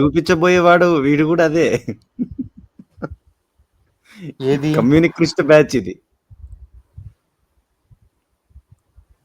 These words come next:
Speaker 2: రికార్డింగ్ ఏమైనా స్టార్ట్, స్టార్ట్ అయిపోయిందా రికార్డింగ్?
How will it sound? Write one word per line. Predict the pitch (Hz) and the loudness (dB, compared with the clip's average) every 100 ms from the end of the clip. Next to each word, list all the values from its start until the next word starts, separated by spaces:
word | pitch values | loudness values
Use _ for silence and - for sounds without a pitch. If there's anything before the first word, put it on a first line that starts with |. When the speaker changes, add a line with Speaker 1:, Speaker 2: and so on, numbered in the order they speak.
| 160 - - - - | -20 -20 -20 -6 -2
Speaker 2:
రికార్డింగ్ | 107 107 139 147 143 | 0 4 4 6 6
ఏమైనా | 131 | 4
స్టార్ట్, | 131 127 131 - - - | 4 2 2 -2 -18 -4
స్టార్ట్ | 127 127 | 2 4
అయిపోయిందా | 135 127 110 | 4 2 2
రికార్డింగ్? | 104 104 131 143 | 0 -2 -6 -4